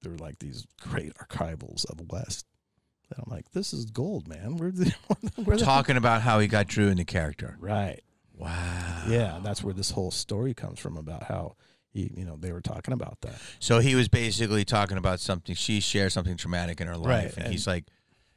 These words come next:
Speaker 2: "Use that during the scenes because it's gonna be
Speaker 1: Right,
Speaker 2: that traumatic."
Speaker 1: exactly. So
Speaker 2: Wow.
Speaker 1: that's where he, that was how intense he wanted, uh, her to be.
Speaker 2: Mm-hmm.
Speaker 1: And so I remember being on the set that night, and I couldn't, and until I heard these tapes, you know, thirty years later, I didn't, I couldn't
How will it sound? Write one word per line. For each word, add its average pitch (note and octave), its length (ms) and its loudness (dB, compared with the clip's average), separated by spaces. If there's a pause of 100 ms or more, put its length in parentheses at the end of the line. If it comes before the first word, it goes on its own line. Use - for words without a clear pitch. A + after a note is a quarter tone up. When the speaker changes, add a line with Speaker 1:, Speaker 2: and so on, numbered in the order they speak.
Speaker 2:
"Use F#2+ 360 4
that E2+ 240 0
during E2+ 220 -4
the D#2+ 100 -4
scenes F2+ 380 -2
because E2 180 -10
it's D#2 100 -8
gonna E2 200 -4
be F#2+ 60 -2
Speaker 1:
Right, F#2 60 -2
Speaker 2:
that D#2+ 220 -4
traumatic." E2 240 -4
Speaker 1:
exactly. F2 540 -6
So - 180 -2
Speaker 2:
Wow. D#2+ 400 0
Speaker 1:
that's B2 280 4
where A2+ 200 2
he, G#2 220 0
that B2 300 2
was G#2+ 180 -4
how A#2+ 300 4
intense G#2 560 0
he F#2+ 120 -2
wanted, G2 480 -4 (640)
uh, - 100 -6 (200)
her F#2+ 280 -4
to E2 100 -8
be. - 460 -12 (100)
Speaker 2:
Mm-hmm. F#2+ 380 2 (100)
Speaker 1:
And A2 180 0
so A2 200 2
I - 20 2
remember C#3+ 360 2
being C#3 260 0
on A2 160 -2
the F2 60 -8
set - 340 -4
that - 240 -10
night, - 260 -18 (160)
and F#2 80 -12
I F#2+ 60 -14
couldn't, D3 400 -6 (340)
and B2 80 0
until C3+ 240 2
I A#2+ 60 4
heard A#2+ 180 0
these G2+ 240 -2
tapes, - 400 0
you E2+ 60 -8
know, - 160 -10
thirty G#2 180 0
years F2+ 260 -6
later, A2 240 2
I G2 80 -2
didn't, G#2 360 -2
I G#2+ 60 -6
couldn't G2+ 460 -2